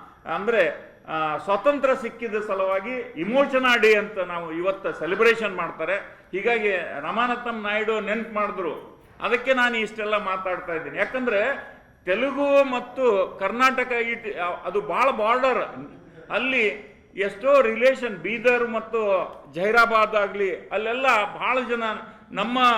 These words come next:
ಭಾಗದ, ನಮ್ಮ ರಿಲೇಷನ್ಸ್ ಎಲ್ಲ ಇದ್ದಾರೆ. ಏ-, ಇವ್ರದ್ದು ಯಾಕಂದ್ರೆ ಅನಂತಪುರ ನಮ್ಮ ಕರ್ನಾಟಕದ ಇದ್ದಲ್ಲೇ ಇದ್ದಂತೆ. ನಾವು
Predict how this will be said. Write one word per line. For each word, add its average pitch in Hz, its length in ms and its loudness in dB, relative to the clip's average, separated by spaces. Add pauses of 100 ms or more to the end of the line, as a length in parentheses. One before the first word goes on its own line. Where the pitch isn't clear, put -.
(260)
ಭಾಗದ, 196 340 -2
ನಮ್ಮ 185 260 -4
ರಿಲೇಷನ್ಸ್ 220 580 0
ಎಲ್ಲ 202 160 -2
ಇದ್ದಾರೆ. 170 520 -2 (140)
ಏ-, 208 200 -6
ಇವ್ರದ್ದು 208 380 -2
ಯಾಕಂದ್ರೆ 240 520 0
ಅನಂತಪುರ 269 760 0
ನಮ್ಮ 247 200 -6
ಕರ್ನಾಟಕದ 226 600 -4
ಇದ್ದಲ್ಲೇ 220 840 -2
ಇದ್ದಂತೆ. 214 720 -4 (120)
ನಾವು 208 320 -2